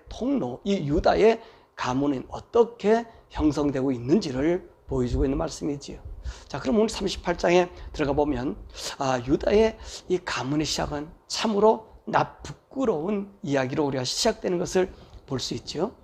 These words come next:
어떻게 이 일이 시작되고 있습니까?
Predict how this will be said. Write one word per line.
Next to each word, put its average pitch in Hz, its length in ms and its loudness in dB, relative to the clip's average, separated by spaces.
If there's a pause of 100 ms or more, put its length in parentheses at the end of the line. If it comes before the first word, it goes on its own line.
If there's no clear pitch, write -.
(160)
어떻게 214 760 4
이 180 160 2
일이 165 240 2
시작되고 156 440 -4
있습니까? 127 540 -10